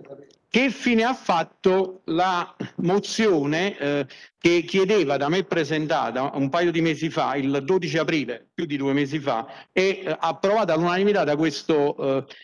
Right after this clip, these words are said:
Consiglio Comunale, eh, per l'utilizzo dei percettori di reddito di cittadinanza per i lavori socialmente utili? Vor-, vorrei sapere onestamente, dopo tre mesi, che fine ha fatto, se l'iter è partito, perché è una cosa importante, lo stanno utilizzando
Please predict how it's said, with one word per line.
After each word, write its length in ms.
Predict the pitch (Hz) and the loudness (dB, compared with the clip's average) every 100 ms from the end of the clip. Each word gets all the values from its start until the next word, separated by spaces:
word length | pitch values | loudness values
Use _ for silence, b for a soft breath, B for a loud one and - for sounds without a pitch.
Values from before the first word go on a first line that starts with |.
| B - | B -2
Consiglio 440 | 160 160 196 202 | -2 0 0 2
Comunale, 680 | 262 262 240 147 131 165 202 B B _ - | 2 2 2 0 -2 -4 -6 B B _ -2
eh, 140 | 170 | 0
per 200 | - 214 | 2 0
l'utilizzo 800 | 214 233 240 240 147 165 185 185 160 | 0 0 0 0 0 0 2 0 0
dei 480 | 185 185 185 175 | 0 2 0 -2
percettori 600 | 175 180 - 208 233 196 160 | -2 -4 -2 0 2 2 0
di 100 | 175 | 0
reddito 420 | 202 160 165 160 | 0 0 0 0
di 140 | 185 | -2
cittadinanza 880 | 175 180 220 220 214 156 147 - 143 | -10 -2 0 0 -2 -2 -2 -2 0
per 240 | 170 165 | 0 0
i 80 | 180 | 0
lavori 500 | 175 175 156 147 156 | 0 2 2 0 -2
socialmente 840 | 147 165 151 151 151 143 135 143 135 B B - | -2 0 2 2 4 2 2 -2 -2 B B 0
utili? 520 | 202 165 143 139 - | 2 2 0 -2 -2
Vor-, 240 | 175 185 - _ | -2 -2 -6 _
vorrei 280 | - 165 180 | -4 -2 0
sapere 500 | 190 190 160 151 147 | 0 0 0 0 -2
onestamente, 600 | 135 156 147 160 151 135 - | -2 -2 0 -2 -2 -4 -4
dopo 260 | 151 147 | -2 0
tre 160 | 156 185 | 0 2
mesi, 340 | 170 156 135 | 2 2 -2
che 140 | 131 185 | -2 -4
fine 240 | - 160 | 0 0
ha 80 | 143 | 0
fatto, 400 | - 202 - 139 | 0 0 0 -6
se 140 | 120 | -4
l'iter 420 | 160 175 151 131 B B B | -2 0 0 0 B B B
è 160 | 147 139 | 0 2
partito, 480 | 156 147 233 165 | 0 0 2 2
perché 180 | 131 139 | 0 0
è 40 | 156 | 0
una 120 | 170 | 0
cosa 200 | 170 151 | 0 0
importante, 600 | 160 190 185 202 170 151 | 2 0 0 -2 0 0
lo 120 | 147 | -2
stanno 260 | - 160 156 | 0 0 0
utilizzando 760 | 151 151 135 156 151 147 143 | 0 -4 -2 0 2 0 -2